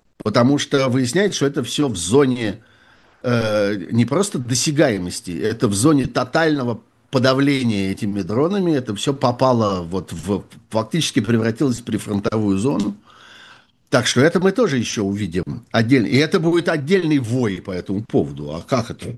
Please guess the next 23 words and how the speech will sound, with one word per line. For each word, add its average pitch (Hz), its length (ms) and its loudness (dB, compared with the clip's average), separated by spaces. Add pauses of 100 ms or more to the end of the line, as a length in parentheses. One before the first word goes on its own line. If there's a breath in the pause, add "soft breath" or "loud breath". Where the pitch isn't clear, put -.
А 110 80 -14
куда 175 380 4
же 117 120 0
я 104 160 0
теперь? 120 460 0
А 87 160 -8
как-то? 90 440 -10
Что 160 240 -2
ж 127 100 -2
мне, 131 320 0 (420 loud breath)
что 170 160 4
ж 147 60 4
мне 135 120 2
без 107 220 -2
отпуска, 254 500 2
что - 180 -4
ли, 127 100 2
оставаться 104 560 -4
как-то? - 240 -8
Кому 202 320 4
мешал 240 520 2
мой 208 180 2
отпуск? 202 560 -4